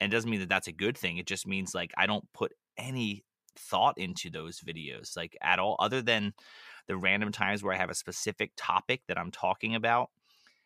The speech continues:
I don't script any video. Like, I've never scripted a single video. I've never used a teleprompter. I've never written down any notes or bullet point. Like, I just literally talk in real time,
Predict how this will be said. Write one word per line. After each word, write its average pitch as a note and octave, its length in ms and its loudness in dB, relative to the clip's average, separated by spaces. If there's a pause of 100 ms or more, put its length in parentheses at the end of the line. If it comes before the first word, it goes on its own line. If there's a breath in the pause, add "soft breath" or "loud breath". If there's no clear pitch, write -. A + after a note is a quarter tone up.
(340 soft breath)
I G2 400 6 (280)
don't G#2+ 260 2
script - 400 0
any B2+ 160 4
video. A#2 240 0
Like, G2 140 -2
I've F#2+ 140 0
never G2+ 260 4
scripted A2 340 0
a G#2+ 40 0
single G#2+ 320 -2
video. G2 380 -2
I've F#2+ 200 -2
never G2 240 0
used G2+ 200 -4
a G2 40 -4
teleprompter. G2 720 0
I've F2+ 180 -2
never G2 300 4
written G2 240 -2
down F#2 220 4
any G2+ 220 2
notes F#2+ 360 -2
or F2 60 -6
bullet F#2+ 280 -4
point. - 160 -8
Like, F#2+ 120 -4
I F#2 100 0
just A2 220 -4
literally A2+ 360 0
talk - 360 2
in F#2 120 -4
real F#2+ 180 -2
time, G2+ 380 0